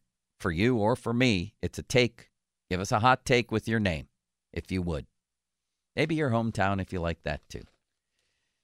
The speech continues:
Time right now is eleven twenty-two. Time to call Shenderovich, Shenderovich and Fishman. Why pay forty percent when you can pay twenty-five percent? Call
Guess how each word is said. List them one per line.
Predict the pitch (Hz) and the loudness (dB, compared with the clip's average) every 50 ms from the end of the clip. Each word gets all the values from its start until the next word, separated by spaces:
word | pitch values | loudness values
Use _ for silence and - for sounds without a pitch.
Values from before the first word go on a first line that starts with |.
| _ _ _ _ _ _ _ _ _ _ _ _ _ _ _ _ _ - | _ _ _ _ _ _ _ _ _ _ _ _ _ _ _ _ _ 2
Time | - 170 175 170 170 165 156 | 4 6 6 6 6 4 4
right | 147 143 143 - | 4 2 2 0
now | 127 120 113 113 117 120 143 - _ _ _ _ _ | -2 -2 -2 -2 -2 -4 -4 -8 _ _ _ _ _
is | - 123 98 | -8 -4 -2
eleven | 110 104 107 110 113 117 120 107 | 0 2 2 2 2 2 0 -2
twenty-two. | - - 117 113 107 101 90 - - 110 110 110 | -2 -2 -2 -2 -2 -2 -4 -2 -2 -2 -2 -2
Time | - - 107 101 104 | -2 0 0 0 0
to | 98 95 | -2 -4
call | - 107 98 98 | -2 0 0 0
Shenderovich, | 92 - - 104 101 101 101 95 92 87 78 82 | -2 -2 -2 -2 0 0 0 -2 -2 -2 -2 -6
Shenderovich | - - 92 90 82 78 82 82 76 71 73 - | -6 -4 -4 -4 -2 -2 -4 -4 -4 -6 -8 -12
and | - 69 - | -14 -16 -6
Fishman. | _ 107 107 - - - 110 113 98 | _ -2 -2 -2 -4 -6 -4 -4 -2
Why | 85 92 98 101 | 0 0 0 0
pay | - - 104 101 | -2 -2 -4 -4
forty | 92 - - 101 104 104 98 | -4 -2 -4 -2 -2 -2 -4
percent | - - 82 - 92 85 - | -6 -8 -8 -6 -6 -8 -8
when | - 85 | -8 -8
you | 80 | -8
can | 71 71 | -10 -8
pay | - 80 78 | -8 -10 -10
twenty-five | - - - 87 85 78 - - 82 87 101 110 - | -10 -8 -8 -6 -6 -6 -6 -4 -4 -4 -4 -4 -6
percent? | - 92 - - 76 73 71 - | -10 -10 -8 -6 -8 -8 -8 -6
Call | - 82 76 - | -6 -6 -6 -6